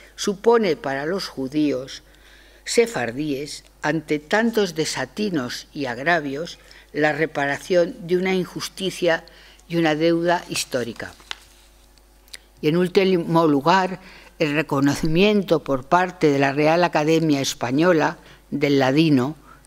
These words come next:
también en el dos mil quince. De esta forma, dicha academia ha querido premiar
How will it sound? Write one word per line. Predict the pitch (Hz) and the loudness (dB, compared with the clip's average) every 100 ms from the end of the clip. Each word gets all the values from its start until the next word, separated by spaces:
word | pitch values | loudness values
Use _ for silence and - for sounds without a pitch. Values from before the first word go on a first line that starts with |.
| _ | _
también | 143 151 160 170 190 - | 0 2 4 2 2 -2
en | 165 143 | 0 2
el | 135 | 0
dos | 123 117 | -6 -6
mil | 131 117 | -8 -8
quince. | 101 98 - - - _ _ _ - - - - _ _ - | -10 -12 -14 -20 -20 _ _ _ -20 -20 -20 -20 _ _ 0
De | |
esta | 262 - 254 | 2 2 2
forma, | - 156 156 156 | 2 2 2 0
dicha | 165 - 175 | -2 -2 -2
academia | 147 143 160 151 143 | 0 2 4 4 0
ha | |
querido | 151 165 165 160 160 | 0 2 4 2 0
premiar | 135 135 143 180 160 | 0 4 4 4 0